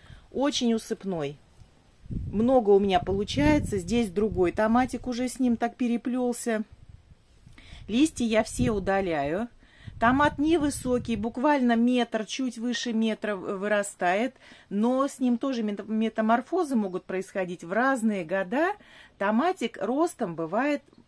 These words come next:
в высоту разный. То есть он может быть чуть ниже, может быть чуть выше. Вот именно в этой теплице он растет у меня фактически всегда. В прошлом году я немножко поменяла дислокацию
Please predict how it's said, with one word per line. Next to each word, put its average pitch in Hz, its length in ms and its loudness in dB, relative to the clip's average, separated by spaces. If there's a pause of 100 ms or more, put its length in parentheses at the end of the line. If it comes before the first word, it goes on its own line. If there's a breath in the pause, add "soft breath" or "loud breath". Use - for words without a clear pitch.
(160)
в 175 80 -10
высоту 214 560 -4
разный. 156 580 -4 (260 loud breath)
То - 60 -10
есть 185 120 -6
он 254 100 2
может 277 260 -2
быть 208 160 -4
чуть - 260 -8
ниже, 339 360 0
может 247 320 -2
быть 214 140 -8
чуть 226 260 -10
выше. 160 420 -8 (400 loud breath)
Вот 240 240 0
именно 311 320 2
в 262 80 -2
этой 349 260 2
теплице 180 720 -6 (360 soft breath)
он 247 200 -2
растет 262 500 2
у 240 40 -2
меня 226 540 0
фактически 226 640 -8
всегда. 185 400 -6
В - 60 -12
прошлом 262 440 -4
году 214 260 0
я 196 180 0
немножко 226 440 0
поменяла 180 580 -2
дислокацию 269 880 -6